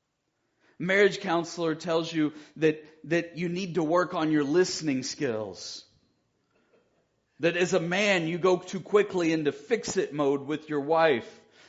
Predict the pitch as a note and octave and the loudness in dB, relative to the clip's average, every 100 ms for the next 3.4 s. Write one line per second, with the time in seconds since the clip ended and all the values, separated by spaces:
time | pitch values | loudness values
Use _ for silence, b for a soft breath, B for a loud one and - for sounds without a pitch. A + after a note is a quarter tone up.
0 | b D#3 D#3+ E3+ D#3+ B B F3+ F3+ E3 | b -4 -2 -2 -4 B B -2 0 0
1 | F#3+ A3 G#3 F#3 F3+ - G3 F#3+ F3+ D#3+ | 4 6 6 4 0 0 -4 2 4 4
2 | D#3 C#3+ E3 D3 D#3 E3 E3 E3 B2 G#2 | 2 -2 -2 0 0 0 0 -4 -6 -6
3 | F#2 - - | -12 -16 -16